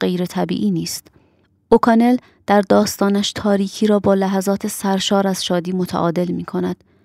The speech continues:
با خواندن داستان زایمان سرم گیج رفت، اما وقتی توصیف کرد که شریک عشقیش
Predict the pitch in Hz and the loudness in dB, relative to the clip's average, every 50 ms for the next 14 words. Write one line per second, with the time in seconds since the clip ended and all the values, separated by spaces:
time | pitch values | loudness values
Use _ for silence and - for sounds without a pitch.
0 | _ _ _ _ _ _ _ _ - 202 202 196 - 214 208 208 202 202 208 220 | _ _ _ _ _ _ _ _ 2 2 2 4 4 2 2 4 2 2 2 2
1 | 214 208 202 202 - - 208 202 208 208 202 202 196 190 190 190 196 202 202 - | 2 0 0 -2 -2 -2 -2 0 0 0 0 0 0 0 0 0 0 -2 -2 -6
2 | - _ _ - - - - 214 202 202 208 202 196 - 196 185 - - - - | -10 _ _ -18 -16 -8 -4 -2 0 0 0 0 0 -2 -4 -4 -4 -6 -8 -8
3 | - 196 190 - - - - - - - _ _ _ _ _ _ - - 214 214 | -8 -8 -10 -10 -14 -16 -18 -20 -20 -20 _ _ _ _ _ _ -2 2 4 4
4 | 220 214 202 208 208 - 233 220 - - 202 196 - - 208 196 - - 196 185 | 6 6 4 2 0 0 -4 -4 -4 -4 -6 -4 -4 -6 -6 -6 -6 -6 -6 -6
5 | 185 - - 208 - - - 196 190 208 202 - 226 - 202 190 - - - 214 | -6 -6 -6 -8 -4 -2 -2 0 0 -2 -2 -4 -4 -4 -4 -4 -6 -6 -4 -2
6 | 202 190 180 185 - - | -2 -2 -2 -2 -4 -6